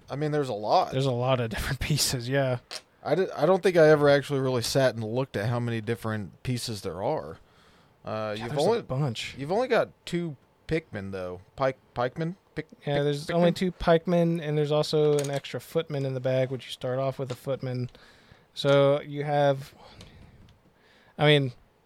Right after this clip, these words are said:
Speaker 2: I don't even have the count. I said eighteen. You have, s-, well, no, wait, there's three Pikmin.
Speaker 1: Yeah.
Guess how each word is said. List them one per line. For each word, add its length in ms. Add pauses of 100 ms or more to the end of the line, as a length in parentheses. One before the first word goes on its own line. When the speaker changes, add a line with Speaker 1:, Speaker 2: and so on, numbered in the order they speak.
Speaker 2:
I 60
don't 60
even 120
have 100
the 60
count. 300
I 40
said 180
eighteen. 300
You 80
have, 120
s-, 280 (100)
well, 140
no, 180
wait, 160
there's 200
three 240
Pikmin. 400 (920)
Speaker 1:
Yeah. 260